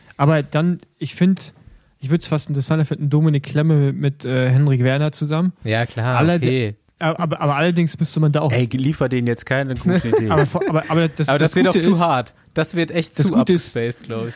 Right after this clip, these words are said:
Speaker 3: Das wär jetzt auch meine Frage fürs Poesiealbum gewesen. Was wünschst du dir für die Zukunft?
Speaker 1: Ich wünsch mir für die Zukunft n-, eine Fünferfolge mit Henrik Werner, Dominik Klemme und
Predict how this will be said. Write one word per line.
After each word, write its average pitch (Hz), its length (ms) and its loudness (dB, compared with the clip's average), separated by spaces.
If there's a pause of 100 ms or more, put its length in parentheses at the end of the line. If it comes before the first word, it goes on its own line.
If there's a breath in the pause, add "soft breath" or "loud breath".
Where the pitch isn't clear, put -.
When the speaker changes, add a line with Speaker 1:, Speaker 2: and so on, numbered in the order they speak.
Speaker 3:
Das - 180 0
wär 151 100 2
jetzt 175 140 0
auch 143 120 -2
meine 151 320 2
Frage 101 360 -2
fürs 104 240 -6
Poesiealbum 98 680 -2
gewesen. 98 440 -4 (220 soft breath)
Was 131 220 -2
wünschst 170 240 -2
du 147 60 -2
dir 143 160 0
für - 100 -6
die 156 120 0
Zukunft? 98 640 -2
Speaker 1:
Ich 143 120 4
wünsch 220 220 2
mir 233 80 0
für 202 100 -2
die 196 80 2
Zukunft 226 460 -4
n-, 170 180 -4
eine 165 140 2
Fünferfolge 190 600 0
mit 156 80 0
Henrik 175 340 2
Werner, 165 400 0 (520 soft breath)
Dominik 190 460 0
Klemme 160 480 0 (500 soft breath)
und 147 320 -2